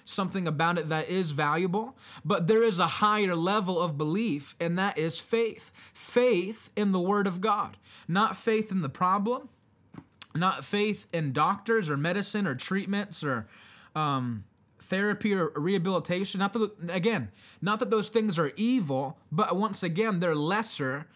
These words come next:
than the greater thing, which is the Word of God and faith in the Word of God. And so when you get to that place, that's when the answer comes. And so many people, and again,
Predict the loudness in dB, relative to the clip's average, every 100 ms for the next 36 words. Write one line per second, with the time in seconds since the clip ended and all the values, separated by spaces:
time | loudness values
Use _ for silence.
0 | -20 -4 -2 0 0 0 2 0 -2 -2
1 | -2 -2 0 -2 0 0 0 0 -2 0
2 | 2 2 0 -4 -4 -2 0 0 -2 -4
3 | -2 0 0 -2 -2 -4 -4 -6 -12 -20
4 | -18 -8 -2 2 4 4 4 2 2 0
5 | 0 0 2 0 -2 0 2 2 0 -4
6 | -4 0 2 2 2 0 0 0 0 0
7 | -2 -2 0 0 0 -8 -10 -14 -18 -10
8 | -2 2 4 4 2 2 0 0 -2 0
9 | -2 -2 -6 -8 -4 0 2 2 2 -2